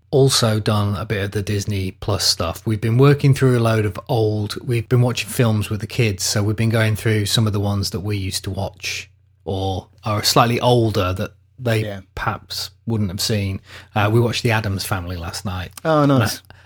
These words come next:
Speaker 1: I'd forgotten how good that is.
Speaker 2: Yeah.
Speaker 1: It's ridiculous, and that's what makes it so wonderful. Um, so, yeah, I really enjoyed that. I've been listening to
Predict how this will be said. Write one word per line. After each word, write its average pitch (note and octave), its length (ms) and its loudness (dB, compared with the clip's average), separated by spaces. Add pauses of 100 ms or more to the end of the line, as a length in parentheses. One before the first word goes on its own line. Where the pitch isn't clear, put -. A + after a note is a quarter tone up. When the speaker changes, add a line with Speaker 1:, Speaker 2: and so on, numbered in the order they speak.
(120)
Speaker 1:
I'd A#2 120 -2
forgotten G#2+ 440 -2
how G2+ 220 -4
good F#2+ 320 -6
that E2 220 -12
is. F2 260 -8 (220)
Speaker 2:
Yeah. G2 200 -6
Speaker 1:
It's - 260 -8
ridiculous, G#2+ 840 -4 (100)
and A2 160 -2
that's G#2 220 -4
what G#2 160 -6
makes G#2 280 -6
it - 80 -8
so A2 180 -4
wonderful. G#2+ 560 -6 (500)
Um, A#2 340 2
so, - 140 4
yeah, C3 220 8
I - 40 6
really B2+ 260 6
enjoyed A#2 360 2
that. G2+ 320 0
I've C3 440 4
been C3 440 6
listening C3+ 800 6
to B2+ 600 4